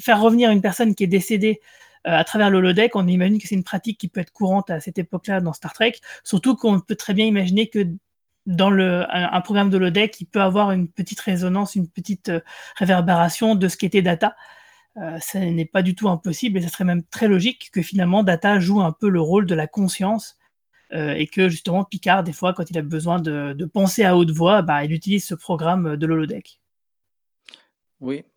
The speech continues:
Speaker 2: ou bien on peut imaginer qu'à travers, euh, le holodeck, ils essayent de retrouver une partie de l'intelligence artificielle de Data.
Speaker 1: Par exemple, tout
Speaker 2: Beaucoup
Speaker 1: à fait.
Speaker 2: de, de, de pistes sont sur, euh, sur la table.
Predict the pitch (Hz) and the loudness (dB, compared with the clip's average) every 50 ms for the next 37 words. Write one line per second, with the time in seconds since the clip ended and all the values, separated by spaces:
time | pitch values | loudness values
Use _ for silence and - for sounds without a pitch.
0 | _ - 151 151 151 147 160 170 170 156 - 143 143 143 143 139 135 131 131 135 | _ -14 -12 -10 -6 -4 -4 -2 -4 -4 -4 -6 -4 -4 -4 -4 -4 -6 -6 -8
1 | 147 160 160 - 127 113 - - 117 127 143 147 131 113 113 - - 50 50 - | -8 -8 -10 -10 -10 -10 -10 -8 -6 -4 -4 -4 -6 -8 -12 -16 -16 -16 -18 -18
2 | - 120 120 123 127 127 127 120 120 143 156 - - - 123 117 113 - - 139 | -16 -10 -6 -4 -2 -2 -2 0 0 -2 -2 -2 -4 -8 -8 -8 -8 -6 -6 -8
3 | 143 147 135 120 117 113 - - - _ _ - - - _ _ _ - 110 123 | -8 -8 -8 -12 -14 -14 -14 -14 -18 _ _ -20 -20 -20 _ _ _ -8 -6 -6
4 | 123 - - 131 143 151 143 127 - 107 - - - 143 151 156 151 135 120 113 | -6 -6 -4 -2 -2 -2 -2 -4 -6 -8 -8 -10 -14 -12 -10 -10 -8 -6 -6 -4
5 | 117 117 117 - 123 123 131 127 - 113 - - 117 104 113 113 - - 147 139 | -4 -4 -6 -6 -8 -8 -8 -8 -8 -12 -16 -14 -14 -12 -12 -12 -10 -8 -6 -6
6 | 135 127 120 120 117 - - - - _ _ _ _ _ _ _ _ _ _ _ | -4 -4 -6 -6 -8 -10 -12 -16 -20 _ _ _ _ _ _ _ _ _ _ _
7 | _ 160 156 180 208 190 185 165 143 - - 220 180 196 196 143 131 127 120 117 | _ -2 0 0 2 0 0 -2 -2 -2 -2 -2 -2 -2 0 0 0 0 0 0
8 | 110 113 117 113 113 120 117 - - 165 160 - - 131 117 - - 135 120 113 | -2 -4 -6 -6 -6 -6 -8 -8 -8 -12 -12 -10 -10 -10 -12 -10 -10 -10 -10 -8
9 | 104 101 101 107 107 107 - - 127 120 113 - - 165 208 214 - - | -8 -10 -10 -12 -14 -14 -12 -8 -6 -6 -6 -6 -4 -6 -6 -6 -8 -12